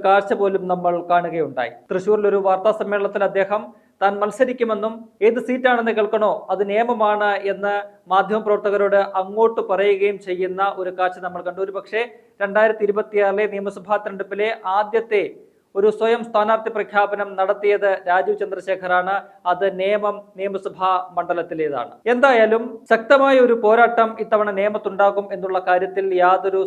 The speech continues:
സംശയവുമില്ല. രണ്ടായിരത്തി ഒന്ന് മുതലുള്ള നേമത്തെ നിയമസഭാ തെരഞ്ഞെടുപ്പിന്റെ ഒരു കണക്ക് പരിശോധിച്ചാൽ രണ്ടായിരത്തി ഒന്നിലും രണ്ടായിരത്തി ആറിലും അവിടെ വിജയിച്ചത് കോൺഗ്രസ് ആയിരുന്നു. രണ്ടായിരത്തി ഒന്നിൽ എൻ ശക്തൻ അവിടെ പതിനായിരത്തിലധികം വോട്ടുകളുടെ ഭൂരിപക്ഷത്തിന് വിജയിച്ചപ്പോൾ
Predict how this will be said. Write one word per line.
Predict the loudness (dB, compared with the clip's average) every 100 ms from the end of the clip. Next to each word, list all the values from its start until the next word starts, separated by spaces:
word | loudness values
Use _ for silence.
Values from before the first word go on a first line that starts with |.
| -2
സംശയവുമില്ല. | -6 -6 -4 -2 -2 -4 -4 -2 -2 -2
രണ്ടായിരത്തി | -2 4 6 6 4 4
ഒന്ന് | 4 4
മുതലുള്ള | 0 2 2 4 6 4 0 -8 -2
നേമത്തെ | 2 2 2 2
നിയമസഭാ | 2 0 -2 -4 4 6 6 2 -10 -12 -2
തെരഞ്ഞെടുപ്പിന്റെ | -2 0 0 2 4
ഒരു | 2 0
കണക്ക് | -2 -2 -2
പരിശോധിച്ചാൽ | -2 0 -2 -2 0 0 0 -12 _ _
രണ്ടായിരത്തി | -4 0 4 4 4 2
ഒന്നിലും | 2 2 2 0 -2 -18 _
രണ്ടായിരത്തി | -4 0 2 2 2 2
ആറിലും | 4 4 4 2 -2 -2
അവിടെ | -4 -2
വിജയിച്ചത് | -2 2 2 0 -2 0 0
കോൺഗ്രസ് | -2 -2 -2 -4 -6 -2
ആയിരുന്നു. | -2 -4 -10 -12 -16 _ _ -6
രണ്ടായിരത്തി | 2 2 4 0
ഒന്നിൽ | 0 0 -2 -6 -10 -4
എൻ | -4
ശക്തൻ | -2 -4 0 0 -2 -14 -20 _ -4
അവിടെ | 0 0 2
പതിനായിരത്തിലധികം | 2 4 4 4 2 0 0 -2 0
വോട്ടുകളുടെ | 0 0 -2 0 0
ഭൂരിപക്ഷത്തിന് | 0 -2 -4 -10 -12 -12
വിജയിച്ചപ്പോൾ | -4 0 0 -2 -6 -6 -6